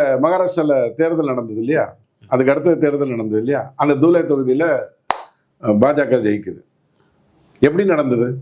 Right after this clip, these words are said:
ஒரு லட்சத்தி பதினெட்டாயிரம் பேரை குறி வச்சு,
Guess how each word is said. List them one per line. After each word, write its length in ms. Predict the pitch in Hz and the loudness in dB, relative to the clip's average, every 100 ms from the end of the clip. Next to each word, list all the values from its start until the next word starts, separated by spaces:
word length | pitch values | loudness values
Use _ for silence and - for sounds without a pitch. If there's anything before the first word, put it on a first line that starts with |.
| - _ _ _ _ _ - - - - _ _ | -14 _ _ _ _ _ -20 -20 -20 -20 _ _
ஒரு 140 | 156 214 | 2 4
லட்சத்தி 340 | 254 233 196 170 | 0 0 0 2
பதினெட்டாயிரம் 600 | 175 175 160 160 156 151 | 2 2 2 2 2 0
பேரை 160 | 214 156 | 0 0
குறி 240 | 180 208 | 0 2
வச்சு, 360 | 185 143 - | 0 -2 -2